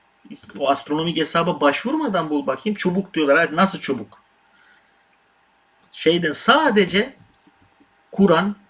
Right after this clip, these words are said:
hadis ya istediğiniz kaynağı alın. Geçmişten gelin. İstanbul'da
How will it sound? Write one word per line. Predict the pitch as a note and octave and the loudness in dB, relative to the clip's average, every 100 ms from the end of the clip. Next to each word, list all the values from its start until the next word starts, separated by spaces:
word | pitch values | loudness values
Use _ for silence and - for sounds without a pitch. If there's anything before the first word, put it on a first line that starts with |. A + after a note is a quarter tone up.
| _ _ _ _ _ _ _ _ | _ _ _ _ _ _ _ _
hadis | E3 E3 E3 E3 - - _ _ _ | -2 -2 -4 -6 -6 -10 _ _ _
ya | D3+ | 0
istediğiniz | F#3 - - F3+ G3 G3 | 2 2 0 0 0 0
kaynağı | - C#3+ C#3+ C3+ B2+ | 2 2 2 2 0
alın. | B2+ B2+ F3+ _ _ _ _ _ - | 0 -4 -12 _ _ _ _ _ -4
Geçmişten | C#3 - C#3 - C#3 | -4 -4 -8 -6 -6
gelin. | B2+ - | -6 -6
İstanbul'da | F#3 - B3 A3+ D#3+ D#3+ D3+ G3 - | -2 -2 2 2 2 -2 -2 -2 -6